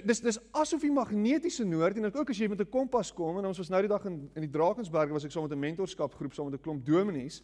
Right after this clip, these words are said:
en, en ons moet nou ons plek op 'n kaart vind, maar nou is ons hier tussen 'n klomp rotse in die berg, in 'n grot, en nou haal ons die,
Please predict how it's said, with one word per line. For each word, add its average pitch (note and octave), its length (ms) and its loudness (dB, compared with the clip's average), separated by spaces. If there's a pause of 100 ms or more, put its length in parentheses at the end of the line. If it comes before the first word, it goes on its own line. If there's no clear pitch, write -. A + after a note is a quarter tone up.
(460)
en, F3+ 340 -4
en E3+ 120 -4
ons G3 240 2
moet G3+ 140 0
nou F#3 200 6
ons F3+ 160 0
plek A#3 260 4
op G3 100 -2
'n F#3 100 -4
kaart A#3+ 360 6
vind, - 500 -2 (560)
maar E3+ 100 0
nou G3 80 6
is G3+ 60 4
ons G3 100 0
hier B3 140 2
tussen C4 220 -2
'n B3 80 -4
klomp B3 180 0
rotse F3+ 640 6
in G#3 60 2
die A#3 100 2
berg, F3+ 640 8
in A#3 100 0
'n C4 40 0
grot, - 640 0 (480)
en - 100 -2
nou F#3+ 100 8
haal G#3 200 10
ons C4+ 140 2
die, A3 160 2